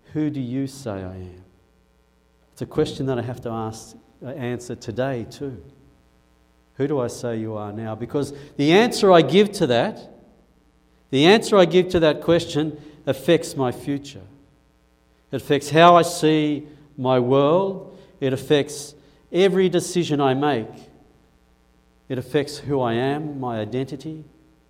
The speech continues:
It affects how I see God and my relationship to God. It affects everything. Now, when Peter says, you know, "You are the Christ," he's saying, "You are the Messiah, the anointed one of God." They kind of knew what the anointed one of God meant. It meant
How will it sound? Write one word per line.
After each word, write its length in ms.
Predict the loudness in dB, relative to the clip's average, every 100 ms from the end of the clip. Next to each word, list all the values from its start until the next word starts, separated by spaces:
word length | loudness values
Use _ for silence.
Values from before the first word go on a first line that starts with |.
| _ _ -8
It 80 |
affects 520 | -8 -4 -4 -4 -10 -18 -20
how 240 | -6 -2 0
I 80 | -2
see 300 | -4 -6 -4
God 400 | -2 0 0 -2
and 220 | -4 -6
my 120 | -4
relationship 680 | -4 -4 -6 -6 -12 -12 -12
to 80 | -12
God. 420 | -8 -6 -6 -8 -14 -18 -8
It 120 | -8
affects 600 | -8 -6 -4 -4 -8 -20 -10
everything. 540 | -8 -6 -8 -12 -16 -20 -20 _ _ _ _ _ _ _ _ _ _ _ _ _ _ _ _ _ _ _ _ -20 _
Now, 120 | -2
when 100 | 0
Peter 320 | 2 4 6 4
says, 560 | 4 6 6 4 -6 -16 -20 -20 _ _
you 100 | -4
know, 100 | 0
"You 280 | 2 2 4
are 600 | 6 6 6 4 0 -6
the 100 | -8
Christ," 500 | -8 -6 -4 -4 -6
he's 100 | -10
saying, 160 | -6 -4
"You 140 | 0
are 60 | 0
the 100 | 0
Messiah, 760 | -4 -8 -10 -8 -8 -10 -10
the 140 | -6 -4
anointed 520 | 0 0 0 -4 -6
one 200 | -4 -4
of 120 | -6
God." 280 | -4 -4 -2
They 80 | -4
kind 240 | -4 -2
of 80 | 0
knew 260 | 0 0 2
what 300 | 0 -2 -2
the 80 |
anointed 400 | -2 -2 -4 -6
one 140 | -6 -6
of 100 | -4
God 200 | -4 -2
meant. 200 | -2 -4
It 60 |
meant 380 | 0 0 0 -2